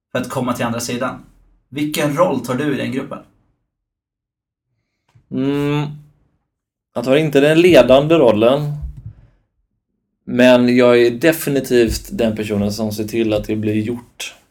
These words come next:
Speaker 1: Mhm, så är det den passiva ledaren, kan man säga.
Speaker 2: Ja.
Speaker 1: Eller mer hantverksaktiga.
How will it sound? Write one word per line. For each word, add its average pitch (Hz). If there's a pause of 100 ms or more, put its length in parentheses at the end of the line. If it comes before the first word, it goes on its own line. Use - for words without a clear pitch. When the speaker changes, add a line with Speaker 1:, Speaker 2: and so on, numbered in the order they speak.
(320)
Speaker 1:
Mhm, 123
så 120
är 123
det 123
den 120
passiva 156
ledaren, - (1900)
kan -
man -
säga. - (320)
Speaker 2:
Ja. 156 (680)
Speaker 1:
Eller 127
mer 123
hantverksaktiga. -